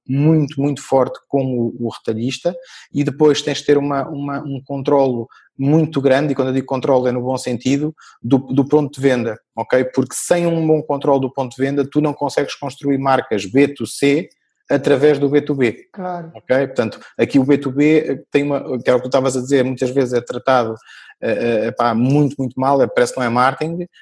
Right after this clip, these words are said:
Speaker 1: mas é uma parte fundamental, eh, do marketing, inclusive é do marketing B dois, <laughs> B dois C.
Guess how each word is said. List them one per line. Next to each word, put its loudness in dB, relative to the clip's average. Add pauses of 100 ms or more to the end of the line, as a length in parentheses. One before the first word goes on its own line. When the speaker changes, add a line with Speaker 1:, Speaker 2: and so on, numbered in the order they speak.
(120)
Speaker 1:
mas 0
é 4
uma 0
parte 2 (200)
fundamental, 0
eh, -2
do -4
marketing, 0 (160)
inclusive 2
é 2
do 4
marketing 0
B 0
dois, -8
<laughs> -4
B 4
dois -4
C. -6